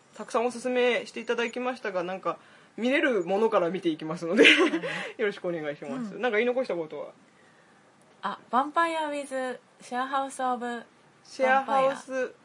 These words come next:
Speaker 1: シェアハウスウィズヴァンパイア。
Speaker 2: そう、あれ一回やったんですけど、
Speaker 1: うん。
Speaker 2: ちょっと、
Speaker 1: うん。
Speaker 2: 撮れてなくて、
Speaker 1: うん。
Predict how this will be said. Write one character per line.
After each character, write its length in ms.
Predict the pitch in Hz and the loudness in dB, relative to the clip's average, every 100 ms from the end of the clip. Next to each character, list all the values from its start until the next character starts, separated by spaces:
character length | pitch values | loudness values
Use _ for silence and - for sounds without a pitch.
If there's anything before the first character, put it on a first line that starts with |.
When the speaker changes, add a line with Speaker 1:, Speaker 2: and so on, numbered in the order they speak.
| - | -14
Speaker 1:
シ 160 | - | -2
ェ 80 | 330 | 2
ア 80 | 330 | 2
ハ 160 | 330 320 | 2 0
ウ 60 | |
ス 180 | 311 302 | -4 -8
ウ 40 | |
ィ 140 | 277 247 | -8 -6
ズ 100 | 247 | -4
ヴ 60 | |
ァ 180 | 220 202 | 0 0
ン 40 | 185 | 0
パ 140 | 165 | -2
イ 20 | |
ア。 20 | |
Speaker 2:
そ 100 | 175 | -2
う、 60 | 185 | -2
あ 120 | - | -2
れ 100 | 233 | -2
一 60 | 220 | -4
回 200 | - 311 | -4 -2
や 100 | 285 | -2
っ 40 | 269 | -2
た 120 | - 339 | 0 0
ん 80 | |
で 80 | 247 | 0
す 120 | 233 - | -8 -8
け 120 | 185 | -4
ど、 200 | 190 180 | -2 0
Speaker 1:
う 60 | |
ん。 160 | 214 175 160 - - | -2 -4 -10 -20 -12
Speaker 2:
ち 80 | - | -10
ょ 20 | |
っ 40 | |
と、 300 | - 190 165 - - | -6 -6 -6 -12 -16
Speaker 1:
う 60 | 202 | -12
ん。 200 | 175 156 | -12 -10
Speaker 2:
撮 80 | - | -4
れ 120 | 392 | -4
て 100 | 294 | -2
な 160 | 202 202 | -6 -6
く 100 | - | -10
て、 280 | - 170 170 | -4 -2 -2
Speaker 1:
う 60 | 202 | -4
ん。 240 | 180 170 | -6 -10